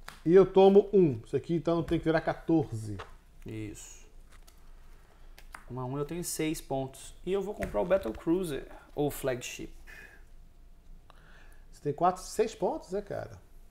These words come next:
Speaker 2: É. Vou pegar esse aqui.
Speaker 1: Ok, aparece uma próxima. E eu não comprei minha mão da última vez? Ah, não.
Speaker 2: Não, você ficou com ela fechada aí.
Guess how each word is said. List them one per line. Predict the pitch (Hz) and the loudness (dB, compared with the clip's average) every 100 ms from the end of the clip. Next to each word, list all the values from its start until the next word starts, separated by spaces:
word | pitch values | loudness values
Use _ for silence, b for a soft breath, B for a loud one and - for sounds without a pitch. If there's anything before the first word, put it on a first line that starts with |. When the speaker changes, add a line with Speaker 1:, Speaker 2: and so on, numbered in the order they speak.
| - | -20
Speaker 2:
É. | - | -18
Vou | 87 78 117 - - - - | -18 -18 -20 -20 -20 -20 -14
pegar | 170 | -10
esse | 156 - | -10 -12
aqui. | - - - - - b b b - - | -16 -20 -20 -20 -20 b b b -20 -14
Speaker 1:
Ok, | - 131 151 160 | -6 -2 2 0
aparece | 156 127 123 - | 0 -4 -4 -6
uma | 117 | -12
próxima. | 104 143 175 190 - 190 196 202 - - b b b b - | -6 4 4 4 0 -4 -4 -8 -18 -20 b b b b 0
E | 165 185 190 | 2 2 -2
eu | 247 | -4
não | 320 | -2
comprei | 185 202 | 0 0
minha | 170 | 0
mão | 156 226 | 0 0
da | 196 | -2
última | 160 151 | -4 -4
vez? | 147 240 262 - - _ - - - | -4 -4 -6 -18 -20 _ -20 -20 -2
Ah, | 214 | -2
não. | 240 262 - - | -2 -6 -16 -12
Speaker 2:
Não, | 156 175 | -10 -8
você | 180 - | -10 -14
ficou | - 143 | -12 -10
com | 156 | -8
ela | 147 147 131 | -6 -8 -10
fechada | - 131 127 113 110 | -12 -12 -8 -8 -8
aí. | 104 | -12